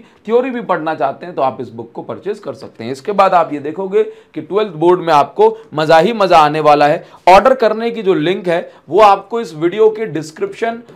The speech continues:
और कमेंट सेक्शन में दी जा रही है, तो आप इस बुक को अभी ऑर्डर भी कर सकते हो।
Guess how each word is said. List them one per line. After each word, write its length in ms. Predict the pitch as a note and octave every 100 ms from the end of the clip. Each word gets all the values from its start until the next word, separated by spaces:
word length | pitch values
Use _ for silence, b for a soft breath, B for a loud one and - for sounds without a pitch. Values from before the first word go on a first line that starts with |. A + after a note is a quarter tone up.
| B
और 260 | - G#3 A3
कमेंट 320 | F3 F3+ G#3+
सेक्शन 340 | G#3+ F#3+ F3 F3+
में 180 | D#3+ C#3+
दी 140 | E3+
जा 140 | E3
रही 200 | D#3+ E3+
है, 200 | E3+ F#3+ B _
तो 80 | D3
आप 240 | C#3+ D3+
इस 100 | C#3+
बुक 260 | B2+ C#3+ -
को 100 | E3+
अभी 380 | C3+ B2+ E3 E3+
ऑर्डर 320 | B2+ B2 C#3
भी 360 | B2+ C3+ A#3 B3+ B -
कर 140 | D#3+
सकते 380 | B2+ A#2+ - G#2+
हो। 240 | G2 G2